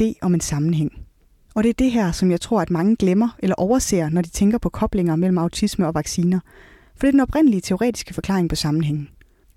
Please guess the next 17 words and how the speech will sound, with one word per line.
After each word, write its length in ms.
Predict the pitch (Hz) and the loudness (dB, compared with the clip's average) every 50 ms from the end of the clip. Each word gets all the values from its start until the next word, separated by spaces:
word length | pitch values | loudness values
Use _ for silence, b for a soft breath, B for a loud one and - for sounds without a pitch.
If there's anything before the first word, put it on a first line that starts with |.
| _ _ _ _ _ _ _ _ _ - | _ _ _ _ _ _ _ _ _ 0
Wakefield 460 | 247 269 320 - - - 262 247 247 - - | 0 0 0 0 0 0 2 2 2 0 -2
argumenterer 480 | 190 180 180 185 190 180 - 262 247 | -2 0 2 2 2 2 2 2 0
oprindeligt 360 | 185 - - 226 226 190 170 - | 2 0 0 0 0 0 0 0
for 100 | - 175 | -2 -2
en 80 | 170 | 0
sammenhæng, 500 | - - 180 185 214 240 226 208 190 175 | 0 0 2 2 4 4 4 2 2 0
som 140 | - - 185 | 0 2 2
han 100 | 185 180 | 2 2
kalder 220 | - - 180 180 - - | 2 0 0 -2 0 0
utæt 300 | 262 294 - - - 202 - - | 0 0 0 0 -2 -2 -2 -4
tarmsyndrom, 760 | - - 180 190 240 - - 196 180 175 165 160 151 147 139 - | -2 0 0 0 0 2 0 -2 0 0 0 0 0 -2 -4 -4
eller 280 | 180 170 165 156 - - - | -2 -2 -2 -2 -4 -6 -2
leaky 340 | - 208 269 285 - 226 196 | 2 2 2 4 2 0 0
gut 160 | - 202 208 | 0 -2 -2
syndrome 420 | - - 175 165 160 - 160 156 139 | -2 0 0 0 2 0 0 0 0
på 120 | - - | -2 -2
engelsk, 400 | - 165 165 151 - - - | 0 0 0 0 -2 -6 -14